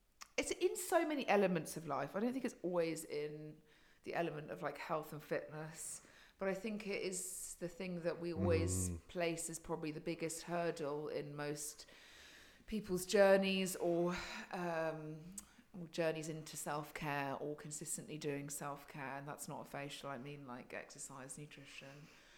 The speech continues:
Speaker 1: mental health things. Do you know what I mean? Not fucking going and having a facial and a massage, 'cause nobody sabotages themselves for that. Um,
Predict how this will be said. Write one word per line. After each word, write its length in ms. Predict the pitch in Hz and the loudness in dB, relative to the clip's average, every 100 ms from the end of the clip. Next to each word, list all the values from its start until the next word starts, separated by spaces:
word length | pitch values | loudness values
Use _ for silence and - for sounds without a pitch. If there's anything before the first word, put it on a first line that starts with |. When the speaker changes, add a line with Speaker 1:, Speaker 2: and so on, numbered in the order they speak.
| - - - | -20 -20 -14
Speaker 1:
mental 340 | 151 147 147 151 | -10 -10 -8 -8
health 340 | 147 143 - - | -6 -8 -8 -6
things. 580 | 147 143 156 180 175 | -6 -4 0 0 -2
Do 140 | - 170 | 0 2
you 60 | |
know 60 | 139 | 2
what 120 | 156 | -2
I 60 | 151 | -2
mean? 180 | 147 147 | -2 0
Not 280 | 147 131 - | 0 0 -2
fucking 600 | 151 151 151 139 139 143 | -2 -2 -8 -8 -8 -8
going 260 | 147 143 139 | -6 -6 -8
and 100 | 147 | -10
having 220 | 139 135 | -10 -10
a 40 | |
facial 440 | 135 135 139 - 143 | -6 -4 -2 -4 -6
and 100 | 143 | -6
a 40 | |
massage, 580 | 143 143 - 139 147 156 | -6 -4 0 2 2 0
'cause 160 | - 151 | -4 -4
nobody 320 | 143 139 139 | -2 -2 -4
sabotages 720 | - 135 143 156 135 139 135 | -2 -2 -2 -2 -4 -4 -8
themselves 540 | 131 - 135 135 151 | -8 -6 -6 -6 -8
for 80 | - | -6
that. 300 | 139 113 127 - - - - | 0 0 -2 -8 -14 -2 6
Um, 440 | 190 185 185 | 10 10 6